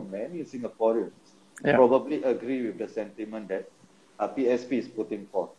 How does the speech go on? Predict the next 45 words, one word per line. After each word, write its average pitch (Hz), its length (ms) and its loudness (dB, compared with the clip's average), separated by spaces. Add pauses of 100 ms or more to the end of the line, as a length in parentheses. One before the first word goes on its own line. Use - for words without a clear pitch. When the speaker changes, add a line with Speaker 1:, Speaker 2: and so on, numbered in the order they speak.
Speaker 1:
right? 147 320 4
I 131 180 6
do 120 160 -2
not, 143 380 -6
but 123 160 0
I 104 80 0
think 127 240 -10
many 131 260 -6
people, 127 540 0 (240)
I 123 160 2
mean, 143 240 0
that 156 180 10
resonates 135 560 4
with 101 140 -6
many 110 160 -10
people, 107 340 -8
right? - 120 -4 (200)
So 262 140 2
how 254 160 10
do 254 80 2
we 190 100 0
find 196 300 -6
the, 117 160 -2 (400)
the 113 80 -4
balance 110 560 -4
between 110 340 -10 (540)
foreign 117 280 4
talent 110 480 -2
and, 92 280 -8 (400)
and 95 100 -16
that? 104 160 -2
Because 131 300 4
that 196 180 4
is - 340 -4 (140)
very 143 300 4
related 127 600 -2
to 110 140 -4
income 110 320 -8
inequality 101 540 -4
Speaker 2:
I 175 100 12
Speaker 1:
as - 60 4
well. - 80 -14
Speaker 2:
think 262 180 12 (400)
it's, - 920 2 (180)
um, 120 540 2